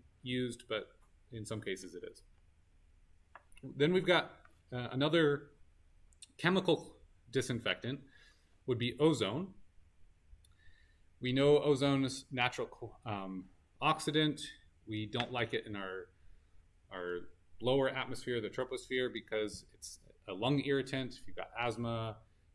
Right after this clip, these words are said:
participates in a lot of photochemical reactions, creates radicals, things like that. So in terms of,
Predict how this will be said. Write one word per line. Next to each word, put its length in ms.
participates 480
in 60
a 60
lot 180
of 120
photochemical 560
reactions, 840
creates 260
radicals, 920
things 180
like 160
that. 260
So 280
in 100
terms 280
of, 220